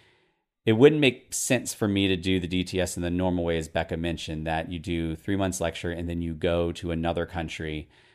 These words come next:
for two to three months for outreach. I'm not gonna leave my family for two to three months. So the plan was that I would do the D T S, both lecture and outreach, in Richmond. They weren't sure how it would work, but they just had such a strong sense that God was moving that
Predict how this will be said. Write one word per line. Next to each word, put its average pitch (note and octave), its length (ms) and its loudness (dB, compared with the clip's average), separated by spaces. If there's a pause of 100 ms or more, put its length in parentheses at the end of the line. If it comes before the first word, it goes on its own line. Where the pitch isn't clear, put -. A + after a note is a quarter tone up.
for F2+ 120 -6
two F2+ 180 0
to D#2+ 140 -2
three E2 180 -2
months D#2 320 -4
for - 180 -6
outreach. D#2+ 560 -4 (240)
I'm G#2 120 -2
not A2 160 4
gonna A2+ 120 0
leave G2 140 4
my F2 140 0
family E2 340 -4
for D#2+ 120 -10
two D#2+ 160 -10
to F#2 60 -16
three E2+ 140 -12
months. E2 540 -10
So - 180 4
the G2+ 80 6
plan D#3 360 4
was F2+ 340 4
that F#2 100 2
I G2 160 8
would G2 200 2
do F#2 180 0
the F2 80 -6
D F#2+ 180 -2
T F#2+ 240 -2
S, E2 220 0
both E2 260 -4
lecture G2 380 0
and F2+ 100 -2
outreach, D#2+ 460 -4 (260)
in F#2 180 2
Richmond. F#2 640 -2
They F2+ 100 -6
weren't F#2 140 0
sure F2+ 160 -2
how C3 280 10
it C#3+ 80 4
would C#3+ 160 2
work, C3+ 380 4 (460)
but F#2+ 460 10
they G#2 240 2
just G2 220 -2
had G2+ 160 2
such G#2 180 0
a G2+ 60 0
strong G2 280 2
sense F#2+ 500 -2
that F2 180 -2
God F2+ 200 2
was E2+ 160 -4
moving F#2 500 0
that E2+ 300 2